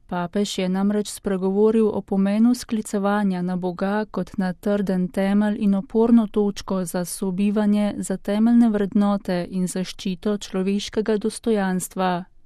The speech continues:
Ta tema o prvenstvu Boga je bila skupaj s kontekstom sekularizacije v ospredju potovanja v Nemčijo.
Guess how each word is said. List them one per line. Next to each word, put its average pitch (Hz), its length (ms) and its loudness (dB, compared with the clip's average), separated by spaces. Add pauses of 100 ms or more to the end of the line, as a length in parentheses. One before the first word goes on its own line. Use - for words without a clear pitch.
(640)
Ta 180 180 -4
tema 202 500 0
o 180 120 -4
prvenstvu 202 720 -2
Boga 190 500 -2
je 190 100 -4
bila 185 320 -2
skupaj 196 500 -2
s - 80 -10
kontekstom 214 720 -2
sekularizacije 190 1160 -2
v 196 100 -4
ospredju 196 640 -2
potovanja 185 720 -2
v 214 100 2
Nemčijo. 185 760 0